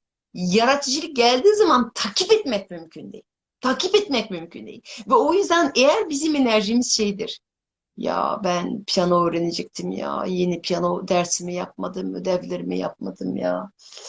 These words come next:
Haydi, böyle haydi bir altı dakika yaz kendine. Ee, haydi" falan böyle, haydi falan böyle bir de bu kursta yapan değil de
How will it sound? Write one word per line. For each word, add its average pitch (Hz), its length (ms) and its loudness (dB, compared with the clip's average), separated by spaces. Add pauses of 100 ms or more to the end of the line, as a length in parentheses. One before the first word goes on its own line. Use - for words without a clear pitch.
(380)
Haydi, 220 380 2 (480)
böyle 233 280 4
haydi 208 380 4
bir 220 140 0
altı 196 340 2
dakika 190 380 -2
yaz 180 340 0
kendine. 190 720 -2 (680)
Ee, 64 260 -4 (360)
haydi" 254 500 2
falan 208 260 4
böyle, 220 180 2 (240)
haydi 285 320 2
falan 277 320 6
böyle 254 200 0
bir 233 120 -6
de 277 280 0 (220)
bu 277 100 -4
kursta 254 360 0
yapan 220 480 4
değil 349 360 2
de 185 60 2